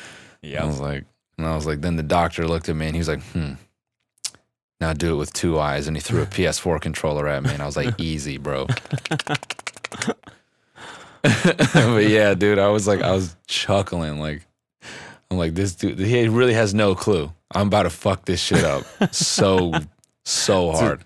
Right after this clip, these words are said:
Speaker 1: it's adorable. It's adorable. You have no idea how hard I'm about to go in on this
Speaker 2: <laughs>
Speaker 1: blind
Speaker 2: Bro,
Speaker 1: spot tracker.
Speaker 2: bro, am I, am I visible spots?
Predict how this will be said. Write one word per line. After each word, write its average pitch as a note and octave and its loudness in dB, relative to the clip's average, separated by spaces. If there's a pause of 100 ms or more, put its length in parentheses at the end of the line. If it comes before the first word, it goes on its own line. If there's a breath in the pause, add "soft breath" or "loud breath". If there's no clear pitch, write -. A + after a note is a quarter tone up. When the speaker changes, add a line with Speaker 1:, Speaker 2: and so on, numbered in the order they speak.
(140)
Speaker 1:
it's G2+ -6
adorable. F2 -2
It's A#2+ 0
adorable. C3 4
You A2 4
have F#2+ 0
no G#2 2
idea F#2 2
how E2+ -4
hard E2+ -2
I'm E2 -6
about D#2+ -6
to F2 -8
go D#2+ -2
in E2 -6
on D2+ -10
this - -10 (460 loud breath)
Speaker 2:
<laughs> - -4
Speaker 1:
blind E2+ -2
Speaker 2:
Bro, - -2
Speaker 1:
spot - 0
tracker. E2+ -2
Speaker 2:
bro, G2 4
am A2+ 2
I, A2 0 (120)
am A#2 2
I G2+ 4
visible C3 0
spots? - -2